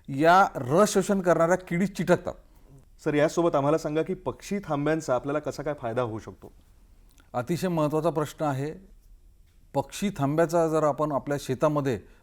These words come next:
Speaker 1: वापर केला, तर त्यामध्ये त्या पक्षी थांब्यांवर पक्षी येऊन बसतात.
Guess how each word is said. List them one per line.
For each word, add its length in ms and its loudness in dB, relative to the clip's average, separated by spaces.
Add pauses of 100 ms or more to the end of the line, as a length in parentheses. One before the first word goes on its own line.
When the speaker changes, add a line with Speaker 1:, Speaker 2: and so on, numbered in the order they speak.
Speaker 1:
वापर 300 2
केला, 280 -2 (560)
तर 120 0
त्यामध्ये 500 0 (400)
त्या 100 4
पक्षी 400 -6
थांब्यांवर 560 2
पक्षी 440 -2
येऊन 160 2
बसतात. 300 0